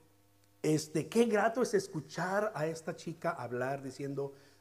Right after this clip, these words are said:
bueno, y, y es, y es que, eh, eh, eh, el gordo le decía, "Es que te vimos que le dabas abrazos y ya se empezó a correr el chisme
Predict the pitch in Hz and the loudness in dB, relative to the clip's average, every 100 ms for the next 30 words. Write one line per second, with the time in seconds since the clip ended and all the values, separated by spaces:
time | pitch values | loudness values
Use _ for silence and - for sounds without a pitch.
0 | - 139 175 156 131 151 151 160 - 156 | -8 -4 -2 -2 -4 -6 -4 -6 -6 -2
1 | 156 156 208 185 185 151 147 151 151 143 | -2 4 6 6 6 0 0 -2 -2 -4
2 | 143 139 135 135 135 127 151 175 180 180 | -4 -4 -4 -4 -6 2 4 6 6 4
3 | 147 135 - 185 147 - - - 151 220 | 2 0 2 2 2 -4 -14 -10 -2 0
4 | 208 151 143 175 185 185 147 131 131 160 | 0 0 -4 -2 -2 -2 -2 -2 -2 -4
5 | 165 - 107 123 - 139 - - _ _ | -6 -10 -10 -10 -10 -12 -18 -20 _ _
6 | _ _ _ - 156 156 208 208 208 196 | _ _ _ -8 -4 0 0 0 0 0
7 | - - 196 202 190 165 190 190 - 208 | -2 -2 0 0 -2 -4 -4 -4 -4 -4
8 | 233 214 196 | -4 -4 -6